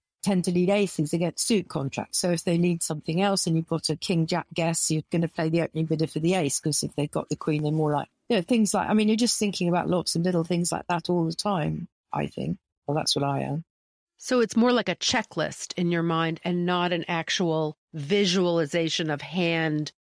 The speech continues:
Speaker 2: hand records.
Speaker 1: Yes, yes, I think so.
Speaker 2: That's interesting.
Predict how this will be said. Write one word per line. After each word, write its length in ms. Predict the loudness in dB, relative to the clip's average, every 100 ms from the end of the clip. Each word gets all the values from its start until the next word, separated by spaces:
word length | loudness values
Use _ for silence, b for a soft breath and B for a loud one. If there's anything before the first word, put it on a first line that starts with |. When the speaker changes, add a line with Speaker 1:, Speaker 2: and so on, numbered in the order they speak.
| _ -6
Speaker 2:
hand 340 | -2 0 0
records. 600 | -2 -2 -6 -6 -6 -8 -12 _ -2
Speaker 1:
Yes, 540 | 2 4 2 0 -4 0
yes, 440 | 2 0 -4 -14 _ _ -6
I 60 |
think 260 | -4 -6 -4
so. 280 | -2 -2 -4 _ _ _
Speaker 2:
That's 200 | -8 -8
interesting. 420 | -12 -10 -8 -10